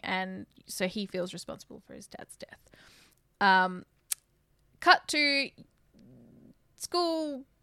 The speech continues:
nerd, wh-, wh-, however you wanna describe her, weirdo, Lola. Um, she is a very sort of shy girl, always wearing pink, even though you're in senior year of high school. She looks like she's still twelve.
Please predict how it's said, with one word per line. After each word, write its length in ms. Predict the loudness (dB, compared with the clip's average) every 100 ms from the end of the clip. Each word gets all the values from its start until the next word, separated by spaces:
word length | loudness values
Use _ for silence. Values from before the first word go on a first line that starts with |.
| _ _ _ 0
nerd, 480 | 4 6 6 4 0 -20 _ -12
wh-, 80 | -10 -6 -4
wh-, 100 | 2
however 260 | 6 6 4
you 100 | -2
wanna 140 | -2
describe 400 | -4 4 6 8
her, 220 | 8 6 2 -20 _ -4
weirdo, 640 | 2 4 6 6 6 2 -4 -20 -8
Lola. 680 | -2 2 2 2 0 -2 -4 -14 _ -4
Um, 320 | 4 4 4 -2
she 260 | -2 0
is 100 | 2
a 20 |
very 220 | 4 4 4
sort 180 | -2
of 100 | -4
shy 420 | 0 6 8 8 8
girl, 380 | 6 8 8 6
always 260 | 2 2
wearing 260 | 2 2 2
pink, 500 | -6 -6 -4 -6 -10 _
even 240 | -8 -6 -2
though 80 | -2
you're 240 | -2 -2
in 140 | -4
senior 340 | -6 -6 -4 -4
year 200 | -2 -4
of 80 | 0
high 180 | -2
school. 200 | -2 -6
She 180 | -6 -4
looks 260 | -2 -2 0
like 160 | -2
she's 300 | -2 -12 -12 -12
still 520 | -8 -2 0 0 -4 -10 _ _
twelve. 580 | -8 -4 -4 -6 -14 -20